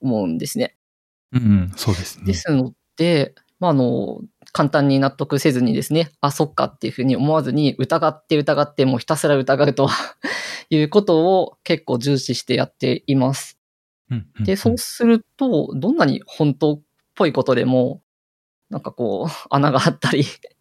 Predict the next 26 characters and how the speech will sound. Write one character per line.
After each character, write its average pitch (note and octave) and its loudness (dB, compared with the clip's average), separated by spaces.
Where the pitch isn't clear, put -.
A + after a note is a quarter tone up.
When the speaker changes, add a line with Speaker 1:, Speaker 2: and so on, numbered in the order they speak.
Speaker 1:
<laughs> - -6
考 D3 0
慮 C#3+ 2
漏 C#3 0
れ D3 2
が D#3 0
あ E3+ 0
っ - -8
た C#3+ 2
り、 D3 -2
あ D#3 0
の、 C#3+ 2
本 D3+ -2
当 D#3+ -2
は D3 0
こ D3 -4
う、 C#3 -4
ち - -4
ゃ C#3+ 2
ん C3+ -2
と C#3 -6
式 - -4
を D3 -4
書 B2 0
い A2 -4
て、 A3+ -2